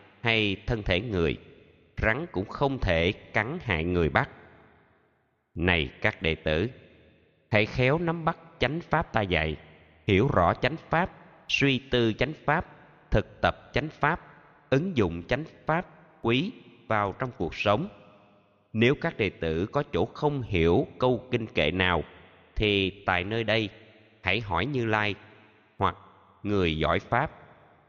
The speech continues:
ta sẽ giảng giải một cách thấu đáo. Chánh pháp là chiếc bè. Này các đệ tử, chánh pháp ta giảng cũng như chiếc bè giúp qua bờ kia,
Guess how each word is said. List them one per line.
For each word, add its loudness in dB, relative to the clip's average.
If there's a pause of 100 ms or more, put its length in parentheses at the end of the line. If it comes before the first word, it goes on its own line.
(140)
ta -2
sẽ -4
giảng -2
giải 0
một -8
cách -4 (260)
thấu 0
đáo. 0 (1300)
Chánh 0 (120)
pháp -2 (520)
là 0
chiếc -4
bè. 2 (880)
Này 0
các -4
đệ 0
tử, -4 (840)
chánh -4 (100)
pháp -4
ta -2 (100)
giảng 0 (320)
cũng -2
như 0
chiếc -8
bè 2 (380)
giúp -2 (200)
qua 0
bờ -2 (140)
kia, 0